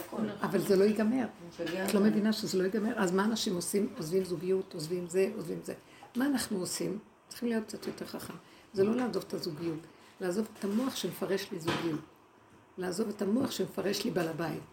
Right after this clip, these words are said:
Speaker 2: לעזוב את המוח ש-, זה מאוד לא קל. ואם לא יכולים, אז, אה, תעשו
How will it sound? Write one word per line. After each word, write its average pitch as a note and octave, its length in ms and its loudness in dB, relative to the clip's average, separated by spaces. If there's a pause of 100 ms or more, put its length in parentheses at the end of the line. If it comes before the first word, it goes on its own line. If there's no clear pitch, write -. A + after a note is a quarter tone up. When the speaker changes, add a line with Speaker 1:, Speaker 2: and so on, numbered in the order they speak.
Speaker 2:
לעזוב F#3+ 320 -2
את G#3+ 140 -4
המוח A3 300 0
ש-, - 100 -6 (340)
זה E3+ 120 -4
מאוד D#3+ 260 -4
לא C4+ 80 -2 (140)
קל. - 60 -14 (1400)
ואם D4 360 10
לא G#3+ 60 6
יכולים, B3 500 4 (1300)
אז, G3 460 -2
אה, F#3+ 100 -2
תעשו - 280 -2